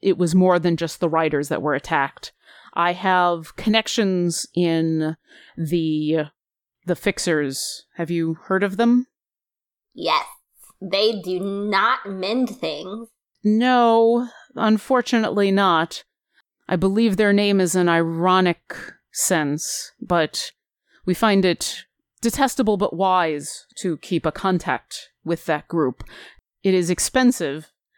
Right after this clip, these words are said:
Speaker 1: but it has saved our, our men and our horses multiple times. This is, unfortunately, in the last year, not the first unfortunate incident to be had during any of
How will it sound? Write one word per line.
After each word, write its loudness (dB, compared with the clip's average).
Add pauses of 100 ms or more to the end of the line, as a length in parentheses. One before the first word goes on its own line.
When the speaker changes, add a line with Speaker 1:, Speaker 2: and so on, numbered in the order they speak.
(160)
Speaker 1:
but -4
it -2
has -2
saved 0 (100)
our, 0 (640)
our 0
men 0
and -4
our -2
horses -4
multiple -4
times. -12 (720)
This -8
is, -6
unfortunately, -2
in 0
the 0
last -2
year, 2
not 0
the -2
first -2
unfortunate -2
incident -2 (140)
to -4
be -2 (240)
had 0
during 0 (200)
any 4
of -4